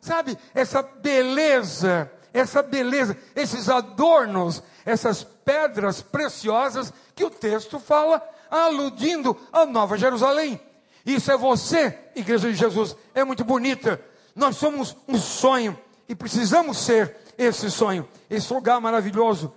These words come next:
esse sonho de Deus na própria, na própria terra. Nós vivemos hoje uma época difícil. Os sinais estão aí.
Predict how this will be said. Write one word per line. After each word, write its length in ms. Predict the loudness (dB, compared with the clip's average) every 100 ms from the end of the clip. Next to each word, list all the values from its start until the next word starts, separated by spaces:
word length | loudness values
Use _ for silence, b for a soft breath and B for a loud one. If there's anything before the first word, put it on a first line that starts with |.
| B -4
esse 280 | -2 -2 -2
sonho 240 | -2 -2
de 100 | -4
Deus 380 | 0 0 0 -8 b b
na 100 | -12
própria, 580 | -4 0 0 2 0 -2 B B B
na 140 | -6 -4
própria 320 | -2 -4 -4
terra. 400 | -6 -6 -6 -10 b b
Nós 220 | -10 -8 -8
vivemos 400 | -8 -6 -2 0
hoje 240 | 0 0
uma 100 | -2
época 300 | -2 -4 -6
difícil. 600 | -6 -6 -8 -8 -10 -18 _ _ _ _
Os 140 | -10
sinais 640 | -8 -4 -2 -2 -4 -12 -18 _ -10
estão 220 | -4 -2
aí. 320 | -2 -6